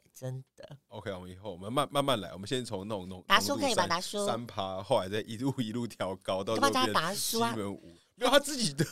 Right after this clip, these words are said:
Speaker 2: <laughs> 自己的 line 就自己写达-，达叔啊。
Speaker 1: 那我只是写坤达啊。
Speaker 2: 诶，还是我这边看到不一样，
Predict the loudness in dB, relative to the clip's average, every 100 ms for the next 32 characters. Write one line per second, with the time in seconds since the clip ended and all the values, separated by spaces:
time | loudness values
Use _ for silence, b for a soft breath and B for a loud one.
0 | 6 8 4 4 4 4 4 6 6 6
1 | 4 2 0 -2 -2 -4 -6 -8 -10 -8
2 | -6 -6 -4 -4 -4 -2 -2 0 -2 0
3 | 0 0 -6 -4 -6 -6 -8 -12 -16 _
4 | _ _ -12 -2 0 2 2 2 0 0
5 | 0 -2 -10 -16 -20